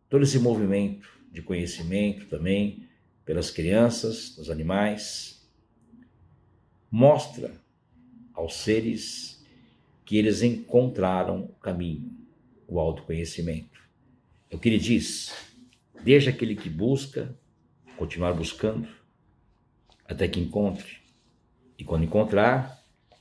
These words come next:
se tornará totalmente aflito." E essa aflição que gera a busca,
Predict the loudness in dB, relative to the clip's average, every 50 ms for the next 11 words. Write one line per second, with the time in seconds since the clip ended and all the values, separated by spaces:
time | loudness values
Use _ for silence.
0 | _ _ _ -12 -6 -2 0 2 2 4 4 4 2 2 2 0 -4 -10 -16 _
1 | _ _ _ _ _ _ _ _ _ _ _ 0 0 0 0 0 0 0 0 0
2 | -2 -4 -4 -6 -10 -10 -10 -12 -14 -16 -20 _ _ _ _ _ _ _ _ _
3 | _ _ _ _ _ _ _ _ -20 -12 -8 -8 -6 -6 -6 -8 -8 -8 -10 -18
4 | -20 -20 _ _ _ _ _ _ _ _ _ -20 -20 -20 -20 -20 -20 -20 -20 -20
5 | _ _ _ _ _ -20 _ _ _ _ _ -20 -20 -20 -20 -20 -14 -4 0 0
6 | 2 2 2 0 0 0 -2 -4 -4 -2 2 4 4 4 4 2 0 -4 -6 -10
7 | -10 -8 -4 0 2 4 6 6 4 4 0 -2 -6 -14 _ _ _ _ _ _
8 | _ _ _ _ _ -10 -8 -4 -4 -4 -4 -6 -8 -12 -12 -10